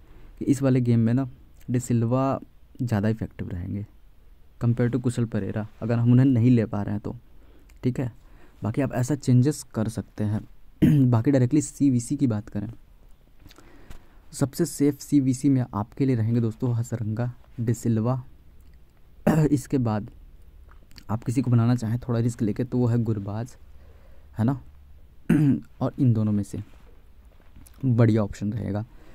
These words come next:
बाकी मेरे अपनी teams की बताऊँ ना, मेरी एक risky team का मैं बताऊँ तो दोस्तों वो रहेगा गुरबाज का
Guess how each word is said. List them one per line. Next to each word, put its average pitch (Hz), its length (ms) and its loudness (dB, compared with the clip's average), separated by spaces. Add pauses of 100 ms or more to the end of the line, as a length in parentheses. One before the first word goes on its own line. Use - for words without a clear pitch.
(400)
बाकी 110 220 -4
मेरे 120 380 2
अपनी 139 300 2
teams 120 260 -2
की 131 100 -4
बताऊँ 113 320 -4
ना, 131 160 -6 (1300)
मेरी 127 200 0
एक 139 120 2
risky 127 420 0
team 147 240 -2
का 135 100 -2
मैं 131 120 2
बताऊँ 113 360 -2 (1300)
तो 143 80 -2
दोस्तों 131 320 -4
वो 131 160 -4
रहेगा 127 300 0
गुरबाज 113 540 -2
का 139 180 -10